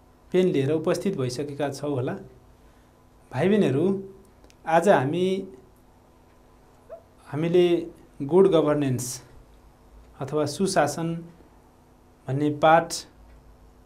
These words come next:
अ, सिक्दैछौँ। योभन्दा अगाडि मैले हिजो द्वन्द्वको बारेमा केही विषयवस्तुहरू पस्केको थिएँ। भाइ बहिनीहरूले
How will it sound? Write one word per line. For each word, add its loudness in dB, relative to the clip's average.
अ, -6
सिक्दैछौँ। 2
योभन्दा 8
अगाडि 6
मैले 0
हिजो 2
द्वन्द्वको 2
बारेमा -2
केही -2
विषयवस्तुहरू -4
पस्केको -6
थिएँ। -6
भाइ -2
बहिनीहरूले 0